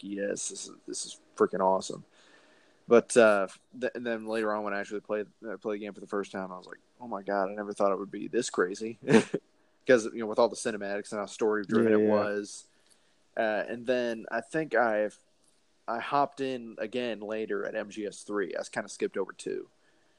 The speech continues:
Speaker 2: Mm.
Speaker 1: Uh, and later went back to it, and I was like, "Okay, this,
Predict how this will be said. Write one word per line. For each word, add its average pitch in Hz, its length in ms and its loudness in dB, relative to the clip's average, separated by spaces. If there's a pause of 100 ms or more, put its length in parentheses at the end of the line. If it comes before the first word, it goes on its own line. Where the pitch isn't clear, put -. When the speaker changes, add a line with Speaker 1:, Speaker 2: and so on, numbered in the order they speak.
(440)
Speaker 2:
Mm. 117 260 4
Speaker 1:
Uh, 104 320 4 (460)
and 120 280 -2
later 127 300 6
went 104 160 0
back 104 240 4
to 107 160 -2
it, 101 40 0
and 98 100 -6
I 98 40 -6
was 98 120 -8
like, 101 160 -4
"Okay, 104 320 -2
this, 117 200 -8